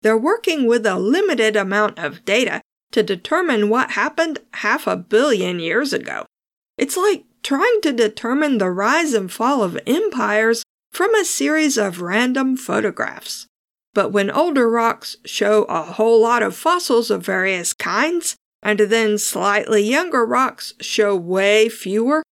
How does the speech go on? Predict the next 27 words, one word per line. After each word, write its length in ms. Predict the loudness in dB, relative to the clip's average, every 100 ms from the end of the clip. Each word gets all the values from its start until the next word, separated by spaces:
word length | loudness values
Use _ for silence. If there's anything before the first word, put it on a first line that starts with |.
| _
or 180 | 0 2
no 380 | 0 2 2 2
fossils, 720 | -2 -4 -2 0 0 -2 -8 _ _ 0
researchers 680 | 2 2 0 2 0 0
can 300 | -2 -2 0
be 160 | 0 0
pretty 340 | 2 2 2
sure 400 | -2 0 0 0
that 220 | -4 -6 -2
something 500 | -2 -2 0 -2 -2
catastrophic 1040 | -2 0 -2 -4 -4 0 2 0 -2 -6
happened 480 | -6 -6 -8 -8 -10 -16 _ _
to 120 | -4
kill 340 | -4 -2 0 0
off 260 | 0 0
a 60 | -2
lot 320 | -2 0 0
of 140 | 0 0
animal 440 | 0 0 -2 -4
life 440 | -2 -2 -4 -8 -4
in 140 | -2
a 80 | 0
relatively 720 | -2 -2 -2 -2 -4 -2 -4
short 420 | -2 -2 0 0
amount 360 | -2 -2 -4 -6
of 200 | -8 -8
time. 520 | -4 -2 0 -2 -10